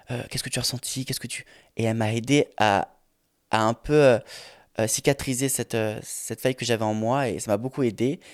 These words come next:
et ça m'a permis des années plus tard d'en parler à, à mes parents, mais c'était un,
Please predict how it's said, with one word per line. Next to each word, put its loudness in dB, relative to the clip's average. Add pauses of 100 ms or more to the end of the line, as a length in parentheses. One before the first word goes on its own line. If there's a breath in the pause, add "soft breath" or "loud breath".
(180 loud breath)
et -4
ça -4
m'a 2
permis 0
des -2
années 0
plus -14
tard -2
d'en -4
parler -4
à, -6 (460 soft breath)
à -4
mes -2
parents, -2
mais -2
c'était -6
un, -6